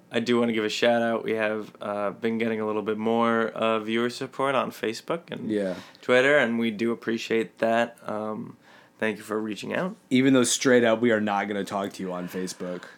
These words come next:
Speaker 1: Facebook is really tough on us. Uh, I just don't go on very much. I went on recently and I, I tried to message a few folks
Speaker 2: The
Speaker 1: back.
Speaker 2: next one is Mystic Force.
Speaker 1: Mystic Force.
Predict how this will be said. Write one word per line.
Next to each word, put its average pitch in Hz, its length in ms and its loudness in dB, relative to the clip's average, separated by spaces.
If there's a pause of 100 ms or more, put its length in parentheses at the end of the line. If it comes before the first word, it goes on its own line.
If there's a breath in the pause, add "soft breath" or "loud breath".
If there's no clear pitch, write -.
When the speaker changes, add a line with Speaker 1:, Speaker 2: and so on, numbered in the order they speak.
Speaker 1:
Facebook 185 460 2
is 151 100 0
really 135 280 2
tough 120 260 2
on 117 140 2
us. 117 240 -4
Uh, 113 580 -2
I 110 80 -2
just 104 220 -10
don't 117 180 0
go 110 160 -2
on 101 160 -2
very 104 160 -2
much. 104 220 -6
I 110 60 0
went 117 200 2
on 117 340 -2
recently 113 640 -2
and 107 140 -4
I, 101 300 0
I 104 60 -2
tried 104 260 -4
to 104 40 -8
message 101 320 -10
a 98 60 -12
few - 160 -14
folks - 300 -10
Speaker 2:
The 117 80 -2
Speaker 1:
back. 120 80 4
Speaker 2:
next 143 240 4
one 139 160 6
is 113 160 0
Mystic 117 480 2
Force. 110 500 0
Speaker 1:
Mystic 120 340 -2
Force. - 520 -12